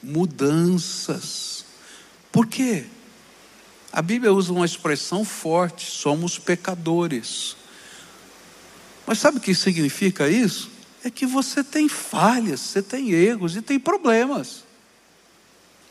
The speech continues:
Você não gosta da palavra pecador? Então, lembra disso. Você tem falhas, tem erros e tem problemas.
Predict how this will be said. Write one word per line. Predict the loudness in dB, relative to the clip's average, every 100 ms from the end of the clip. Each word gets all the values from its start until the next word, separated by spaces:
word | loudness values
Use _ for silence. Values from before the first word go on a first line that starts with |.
| _ -4
Você | 0
não | 2 4
gosta | 2 4
da | 0
palavra | 2 2 2 0
pecador? | -2 -2 -4 2 2 0 -6 -20 -20 -20 -20 -20 _
Então, | -10 -2 2 2 2 -2 -12 -20 -20 -20 -20 -20 _ _ _ _ 0
lembra | 2 4 4
disso. | 2 0 0 -6 -14 -16 -20 -20 _ _ _ _ _ _ -8
Você | -8 -6 -6
tem | -2 -2
falhas, | -4 -2 0 2 2 -2 -6
tem | -4 -2 2
erros | 4 4 0 -6
e |
tem | -6 -4 -4
problemas. | 0 -2 2 2 4 2 -2 -6